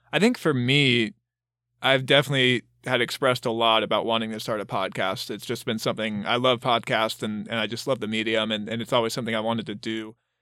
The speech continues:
And last year for my birthday, my wife actually got me the podcasting equipment and built the Arnie's website for us. So she kind of was like, "Here you go. You know, you have no excuse now. You have to at least try it out." So that's where the podcasting equipment came from. So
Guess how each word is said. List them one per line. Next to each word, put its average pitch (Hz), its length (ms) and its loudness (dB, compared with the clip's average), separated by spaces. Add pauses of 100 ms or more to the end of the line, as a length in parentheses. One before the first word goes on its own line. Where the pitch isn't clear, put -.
(140)
And 110 240 -4
last 127 320 2
year 135 120 2
for 131 100 -4
my 113 120 2
birthday, 131 400 4
my 110 140 2
wife 117 320 2
actually 113 540 -2 (420)
got 120 240 4
me 117 380 -2 (120)
the 123 100 -4
podcasting 143 540 2
equipment 131 400 0
and 120 200 -2
built 123 200 0
the 117 80 -6
Arnie's 110 300 -4
website 120 440 0
for 80 200 -6
us. - 280 -12
So 120 200 -6
she 131 180 -4
kind 123 180 -2
of 120 60 -2
was 117 140 -2
like, 104 200 -4
"Here 139 140 -2
you 123 160 0
go. 117 380 2 (340)
You 120 140 -4
know, 110 260 -4
you 131 140 -4
have 123 100 2
no 123 140 -2
excuse 120 360 -6
now. 117 140 0
You 120 140 2
have 120 120 2
to 135 60 0
at 107 80 2
least 117 180 -6
try 110 220 -2
it 107 60 -6
out." 110 320 -2 (260)
So - 140 -2
that's 131 180 4
where 143 80 4
the 120 60 2
podcasting 131 520 0
equipment 113 380 -2
came 117 240 -2
from. 113 320 -2
So 110 380 -2